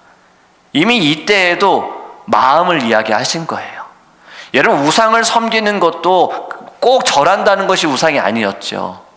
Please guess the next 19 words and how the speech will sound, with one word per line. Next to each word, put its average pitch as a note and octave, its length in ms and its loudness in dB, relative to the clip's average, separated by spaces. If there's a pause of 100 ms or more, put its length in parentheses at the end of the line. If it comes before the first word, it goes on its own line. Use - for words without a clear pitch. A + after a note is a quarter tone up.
(1000)
마음의 C#3 580 2
우상도 D3+ 420 0
말씀하신 D#3 680 -2
거예요. G2 460 -8 (580)
욕심에 G#3+ 520 2
대한 E3+ 220 0
것도 D#3 300 0
마음과 A2+ 420 2
관련된 G#2+ 440 -2
것입니다. - 580 -10 (580)
그리고 E3+ 280 2
마지막에 D3+ 580 2
한 F#3+ 220 -2
번 G3 160 2
더 F3 120 -2
비슷한 E3 840 -2
단어로 C3 380 2
이야기합니다. A2+ 720 -2
탐심. G3 560 -4